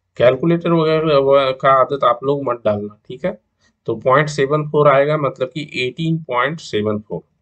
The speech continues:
अब यहाँ पर हमें find क्या करना था, Compare करना था modal age। तो modal age देखो लगभग दोनों में same ही है, मतलब अलग नहीं है,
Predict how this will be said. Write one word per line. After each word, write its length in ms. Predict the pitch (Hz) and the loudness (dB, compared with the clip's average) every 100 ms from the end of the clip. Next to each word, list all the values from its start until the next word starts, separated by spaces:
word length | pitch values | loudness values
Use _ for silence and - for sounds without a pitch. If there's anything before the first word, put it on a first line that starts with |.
| _ _ _ - - | _ _ _ -20 -6
अब 140 | 127 143 | 2 4
यहाँ 200 | 165 170 | 4 2
पर 140 | 170 | 0
हमें 220 | 160 170 | 2 0
find 360 | 170 135 143 151 | 0 0 0 0
क्या 120 | 165 160 | -2 -2
करना 280 | 160 165 | -2 -2
था, 120 | 165 175 | -2 -2
Compare 460 | 147 135 147 151 156 | -2 -2 0 0 2
करना 300 | 135 135 139 | 2 2 0
था 120 | 151 | -2
modal 320 | 120 117 110 | -4 -2 0
age। 180 | 104 95 _ _ _ | -2 -4 _ _ _
तो 60 | 160 | 2
modal 380 | 165 170 196 202 | 4 6 4 4
age 140 | 202 190 | 4 2
देखो 160 | 190 | 0
लगभग 640 | 170 143 156 160 165 202 185 | 0 2 2 2 0 -2 0
दोनों 280 | 165 170 180 | 2 2 2
में 140 | 185 | 0
same 380 | 185 - 139 151 | -2 -2 0 0
ही 180 | 151 156 | -2 0
है, 160 | 147 117 | 2 2
मतलब 340 | 127 139 147 127 | 0 0 2 2
अलग 280 | 131 151 165 | 4 2 2
नहीं 300 | 151 165 | 0 0
है, 100 | 170 | 0